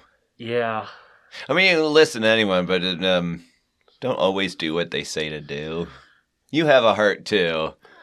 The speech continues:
Speaker 2: <laughs> Let it be the mediator between your heart, head and hands. <laughs> Not the heart,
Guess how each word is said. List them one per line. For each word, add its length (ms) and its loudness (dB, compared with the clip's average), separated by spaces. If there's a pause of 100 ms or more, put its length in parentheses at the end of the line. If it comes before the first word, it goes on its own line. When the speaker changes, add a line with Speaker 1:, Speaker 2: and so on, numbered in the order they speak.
Speaker 2:
<laughs> 600 -6
Let 160 6
it 140 0
be 80 0
the 100 2
mediator 520 2
between 320 -4
your 340 6
heart, 220 4
head 260 -2
and 100 -10
hands. 640 -8 (1160)
<laughs> 1600 -14
Not 260 -4
the 280 0
heart, 460 -2